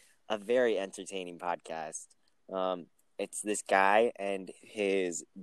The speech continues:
dad started writing erotic literature, um, in re-, his retirement, and, uh, he, him and his friends just read the books out loud, and it's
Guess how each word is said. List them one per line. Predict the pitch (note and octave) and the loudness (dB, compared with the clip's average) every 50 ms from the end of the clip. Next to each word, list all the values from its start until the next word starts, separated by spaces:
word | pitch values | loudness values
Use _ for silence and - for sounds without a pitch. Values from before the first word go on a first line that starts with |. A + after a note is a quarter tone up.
| F2 - | -2 2
dad | G2 F#2 F#2 F#2 F#2+ F#2+ G2 G2 G2 G2+ - _ _ | 4 4 4 4 4 4 2 2 0 -2 -14 _ _
started | - - - - F#2 F#2 F2+ F#2 - | -14 -6 0 2 2 2 2 -2 -2
writing | F#2 F#2 F2+ F2+ F2 F2 F2 E2 - - | 0 0 2 2 0 -4 -8 -10 -8 -8
erotic | F#2 F2+ F#2 F#2 F#2+ F#2 F#2+ - - | -4 0 2 4 4 4 2 -2 -2
literature, | F#2 F2+ F#2 F2 E2+ - - F2+ E2+ E2+ F2+ F#2 _ _ _ _ _ _ _ _ - _ | -4 -2 -2 -2 -4 -4 -4 -2 -2 -2 -2 -4 _ _ _ _ _ _ _ _ -12 _
um, | F#2 F#2 F2+ F2 E2+ D#2+ D#2+ E2 D#2+ _ _ _ _ _ - _ - _ _ _ _ - | -4 -2 0 0 -2 -4 -6 -10 -16 _ _ _ _ _ -20 _ -20 _ _ _ _ -4
in | G2 G2 F#2+ | -4 -4 -2
re-, | F#2 F#2+ | -2 -6
his | - - G#2+ F#2+ F#2 | -4 -4 -6 -4 -2
retirement, | F#2 F2 - F#2+ F2 E2+ E2+ E2+ F2+ E2 E2 E2+ - - - | -4 0 6 6 6 6 6 4 0 -4 -4 -6 -10 -10 -6
and, | F2 F2 E2+ E2 E2 D#2 - | -4 -4 -4 -4 -6 -4 -2
uh, | E2 E2 E2 D#2+ E2 E2+ - _ _ - - _ _ _ _ _ _ _ | 0 0 0 0 -2 -4 -8 _ _ -20 -20 _ _ _ _ _ _ _
he, | - - A2 G#2+ - - - | 0 4 4 4 4 2 -2
him | - A#2 G#2+ G#2 | -2 0 2 2
and | G2+ G2 | 0 0
his | G#2 F#2 - | 0 -2 -2
friends | - - F#2 F2 F2+ F2+ - | 4 4 4 4 4 0 -2
just | - F2+ E2+ - - | -2 -2 -2 -2 -2
read | F#2+ F#2 F2+ E2 E2 | -2 -2 -2 -2 -8
the | |
books | E2 - E2+ E2+ - - | 2 2 2 2 6 6
out | F2+ F2+ D#2 D2 | 6 6 8 6
loud, | E2+ E2+ E2+ F2 F#2 F2 - | 4 4 6 6 4 4 2
and | - E2+ E2 | -6 -6 -6
it's | E2 - - | -6 -8 -8